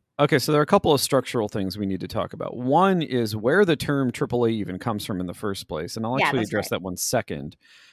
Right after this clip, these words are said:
Speaker 1: Um, but I wanna talk about the veil question, 'cause the veil thing is also partially,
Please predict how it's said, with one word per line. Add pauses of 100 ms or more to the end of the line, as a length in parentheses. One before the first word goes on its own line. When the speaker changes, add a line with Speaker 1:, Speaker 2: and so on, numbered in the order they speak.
(220)
Speaker 1:
Um,
but
I
wanna
talk
about
the
veil
question,
'cause
the
veil
thing
is
also
partially,